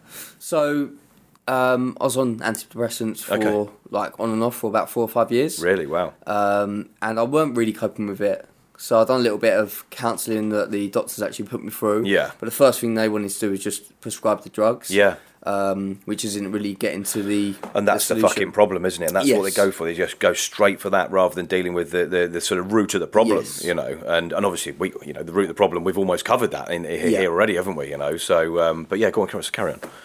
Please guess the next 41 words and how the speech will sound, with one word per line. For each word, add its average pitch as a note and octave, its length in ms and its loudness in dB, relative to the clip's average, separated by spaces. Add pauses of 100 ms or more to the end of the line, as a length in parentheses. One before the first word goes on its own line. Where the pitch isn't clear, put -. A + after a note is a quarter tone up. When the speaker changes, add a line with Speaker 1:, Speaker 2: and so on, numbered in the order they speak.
(100)
Speaker 1:
Um, C#3 560 -2 (100)
so - 160 -4
yeah, E3 200 4
it G#2+ 80 0
was, A2+ 140 -4
it - 80 -4
was C3 120 0
just C3 160 -2
a C3 40 -2
real A#2+ 160 4
struggle. G#2+ 440 2 (260)
Speaker 2:
Right. G2 160 2
Speaker 1:
Real, A#2 120 4
real A2+ 160 -2
struggle A2+ 420 2
for A2 440 0
many, A2 520 0
many G#2+ 240 -2
years. A#2 560 0 (400)
Um, G2+ 260 2
getting G2+ 220 -4
real A2+ 140 2
bad G2+ 340 2
anxiety. A#2+ 1080 2 (180)
Um, G2 680 -4 (480)
just, - 360 -6
yeah, A#2+ 220 4
real A#2 180 0
loneliness. A#2+ 800 0
Speaker 2:
Right. F2+ 240 0
Speaker 1:
Not A#2+ 160 2
even A2 200 -2
wanting A2 200 0
to - 160 -6
spend G#2 380 -2
time G#2+ 260 -2
with G2 80 -8
friends G#2 300 -2
or F#2+ 60 -8
family. B2 640 2
Speaker 2:
Okay. E2 260 -6